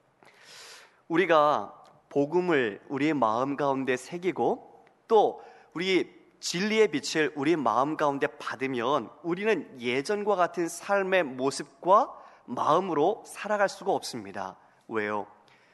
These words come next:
예수 그리스도와 함께 죽었고 예수와 함께 살았기 때문에 그 새 생명이 우리 가운데 있기에 이제는 예전에 죄로 맺었던 결과와 영향이 아니라 이제는 의의 열매를 맺기 위hen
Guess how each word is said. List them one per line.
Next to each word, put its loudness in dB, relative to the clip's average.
예수 2
그리스도와 2
함께 -2
죽었고 -4
예수와 -4
함께 -4
살았기 -8
때문에 0
그 2
새 -2
생명이 0
우리 2
가운데 2
있기에 0
이제는 0
예전에 4
죄로 6
맺었던 0
결과와 4
영향이 0
아니라 2
이제는 2
의의 2
열매를 2
맺기 -4
위hen 2